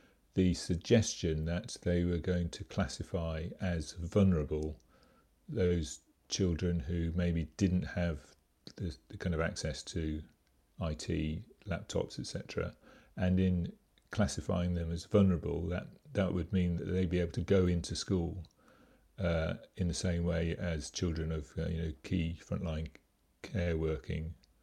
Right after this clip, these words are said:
uh, jobs in, you know, in the, in the N H S and other sort of public authorities. Uh, so one head teacher I spoke to, um, was saying, you know,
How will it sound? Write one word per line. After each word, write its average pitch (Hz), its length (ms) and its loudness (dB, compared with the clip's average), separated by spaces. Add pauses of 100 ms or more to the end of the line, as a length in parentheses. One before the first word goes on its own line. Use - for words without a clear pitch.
(500)
uh, 78 140 -4 (300)
jobs - 640 -2
in, 78 320 -4
you 80 100 -4
know, 80 240 -4 (380)
in 80 180 -4
the, 82 320 -4
in 92 80 0
the 85 100 0
N 82 120 -2
H 85 180 -4
S 78 180 -4
and 90 120 0
other 78 340 -2 (140)
sort 85 240 -4
of 80 80 -6
public 82 240 -4
authorities. 78 640 -4 (680)
Uh, 95 300 6
so 101 380 8
one 107 260 6
head 95 180 4
teacher 101 320 0
I 90 120 2
spoke - 320 -2
to, 85 400 -2 (180)
um, 87 460 -2 (340)
was 92 160 -2
saying, 85 360 0 (800)
you - 120 2
know, 85 160 2